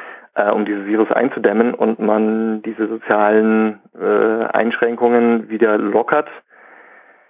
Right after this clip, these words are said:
ist zumindest die Tendenz oder die Wahrscheinlichkeit steigt natürlich dann, dass, äh, sich ein Virus wieder weiter verbreitet.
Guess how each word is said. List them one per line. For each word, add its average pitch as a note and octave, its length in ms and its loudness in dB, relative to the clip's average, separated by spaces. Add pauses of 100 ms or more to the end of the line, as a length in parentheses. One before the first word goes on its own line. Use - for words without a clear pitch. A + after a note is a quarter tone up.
(540)
ist C3+ 400 0 (220)
zumindest B2 380 2
die A#2+ 80 0
Tendenz A2+ 540 2 (1040)
oder G#2 200 0
die G2+ 180 -4
Wahrscheinlichkeit A#2+ 680 0
steigt - 420 -2 (100)
natürlich A2+ 480 0
dann, A2+ 320 0
dass, G#2 120 -2 (400)
äh, G2 260 2
sich - 200 -10
ein G#2+ 120 -6
Virus A2 320 2
wieder G#2+ 180 2
weiter G2+ 240 0
verbreitet. G2+ 680 0